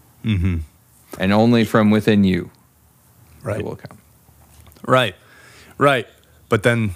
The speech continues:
Speaker 1: yes. Yes. It's, I mean, it's just as complicated, 'cause then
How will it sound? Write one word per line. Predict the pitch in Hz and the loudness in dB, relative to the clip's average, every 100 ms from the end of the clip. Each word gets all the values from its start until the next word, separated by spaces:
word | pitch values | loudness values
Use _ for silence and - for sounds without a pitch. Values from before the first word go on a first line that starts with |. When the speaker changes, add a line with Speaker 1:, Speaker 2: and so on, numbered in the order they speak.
| - - | -8 -2
Speaker 1:
yes. | 123 90 - - _ _ _ - | 0 0 -6 -14 _ _ _ -8
Yes. | 98 85 - - _ _ - - | -4 -4 -8 -16 _ _ -20 -16
It's, | 82 _ _ - | -16 _ _ -4
I | |
mean, | 113 104 90 - _ _ - _ _ _ - - - - | -2 -2 -4 -10 _ _ -20 _ _ _ -20 -20 -14 -4
it's | 110 - | -2 0
just | 107 113 | -2 -2
as | 95 - | -4 -2
complicated, | 120 110 104 104 95 90 | 0 0 -2 -2 -2 -2
'cause | 92 90 | -4 -4
then | 92 92 85 101 | -2 -4 -6 -10